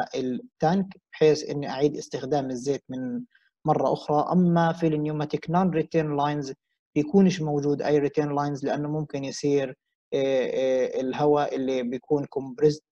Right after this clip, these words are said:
بيكون، آه، بيتم تخ-، خروجه إلى الهواء الجوي بشكل بسيط جدًا. طبعًا بالنسبة للهيدروليك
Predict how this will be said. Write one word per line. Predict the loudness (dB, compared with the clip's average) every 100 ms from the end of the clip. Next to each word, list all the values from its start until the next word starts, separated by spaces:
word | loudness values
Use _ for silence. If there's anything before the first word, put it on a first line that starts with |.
| _ _
بيكون، | -12 -8 0 0 0 -6 -10 -6 -4
آه، |
بيتم | -4 -6 -6 -8 -12 -12
تخ-، | -10 -10 -8
خروجه | -4 -2 -2 -2
إلى | -2 -2
الهواء | -2 -2 -2
الجوي | -2 -2 -2 -2
بشكل | -4 -6 -6 -8 -8 -10
بسيط | -4 -2 -2
جدًا. | -6 -2 -2 -2 _ _ _ _ 2
طبعًا | 4 6 4 2
بالنسبة | -2 0 0 2 2
للهيدروليك | 6 4 4 2 2 0 0 -2 -4